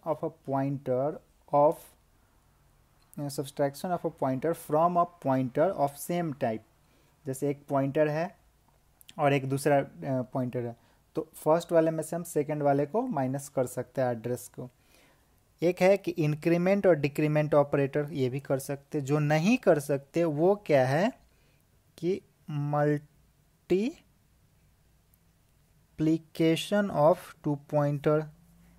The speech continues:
then addition of two pointer, ये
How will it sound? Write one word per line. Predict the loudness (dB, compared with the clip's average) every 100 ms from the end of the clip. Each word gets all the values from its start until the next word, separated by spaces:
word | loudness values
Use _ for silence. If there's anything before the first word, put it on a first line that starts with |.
| _ _ _ _
then | -8 -2 -2 -2 -4 -16 _ _ _ -20 _ _ _ -20 -20 -20 -20 -20 -20 -20 -20 -20 -20 -20 -20 -20 -8 0
addition | 2 2 0 -2 -2 0 0 -4 -4
of | 0 2 2 -4 -20 _ -6
two | -4 -4 -2
pointer, | 0 0 -2 -2 -4 -4 _ _ _ _ _ _ _ _ _ _ _ _ -20 _ -6
ये | 2 4 4